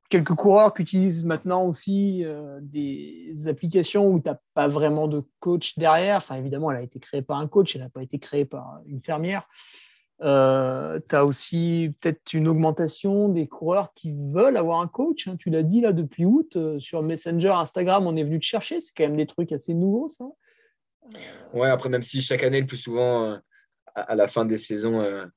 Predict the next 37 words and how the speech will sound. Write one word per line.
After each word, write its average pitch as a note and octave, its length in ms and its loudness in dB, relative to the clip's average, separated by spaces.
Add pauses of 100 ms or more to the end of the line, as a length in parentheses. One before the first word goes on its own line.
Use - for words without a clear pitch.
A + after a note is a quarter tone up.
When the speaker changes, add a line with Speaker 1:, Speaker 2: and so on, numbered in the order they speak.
(640)
Speaker 2:
t'es G2 80 -8
tout - 100 -12
le - 60 -12
temps A2 140 2
un G#2 60 2
peu G#2+ 120 -4
contacté, G#2+ 440 0
on A#2+ 60 4
va A#2 80 4
dire, G#2+ 80 4
je - 60 -10
pense G#2 120 -4
que - 40 -8
c'est A2+ 40 -2
un G2+ 60 -2
peu G#2 80 0
la G2+ 100 2
période A2 360 2
où G#2 60 -12
les G2+ 120 -12
Speaker 1:
Ah F#3 180 4
Speaker 2:
athlètes, G#3 200 2
Speaker 1:
ouais, G#3+ 40 0
Speaker 2:
euh, G3+ 200 -2
Speaker 1:
ouais. B3+ 120 -10
Ah G3+ 240 2
ouais, G3+ 60 0
Speaker 2:
souhaitent, A#2 260 2
euh, G#2 140 4
Speaker 1:
d'accord. - 140 -4 (640)
Speaker 2:
changer A2 260 -4
de, F2+ 80 -14 (100)
enfin, A2+ 120 -2
je A2 80 0
sais - 120 0
rien, C3+ 280 4
mais A2 240 -2